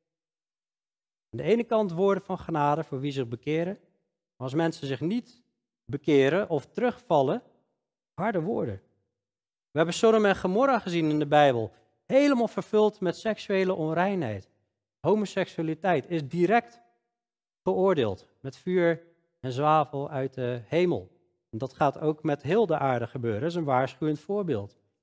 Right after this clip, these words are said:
En uiteindelijk komt het ook nog het oordeel voor de grote witte troon. Maar ook christenen, lees één Korinthe drie maar, kunnen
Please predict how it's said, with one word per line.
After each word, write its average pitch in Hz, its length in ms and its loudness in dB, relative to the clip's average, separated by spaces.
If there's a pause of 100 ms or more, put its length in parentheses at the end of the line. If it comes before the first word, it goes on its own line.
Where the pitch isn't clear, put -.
(440)
En 143 100 -2
uiteindelijk 175 460 2
komt 208 200 -2
het 214 100 -6
ook 208 100 -4
nog 190 140 -2
het 160 120 -4
oordeel 151 320 2
voor - 160 -4
de 151 60 -2
grote 131 400 -2
witte 135 260 -8
troon. 170 320 -6 (1000)
Maar 151 160 -6
ook 220 160 0
christenen, 196 560 -2 (460)
lees 147 260 -6
één 160 200 -2
Korinthe 156 340 -4
drie 170 180 -4
maar, 147 240 2
kunnen 156 520 -4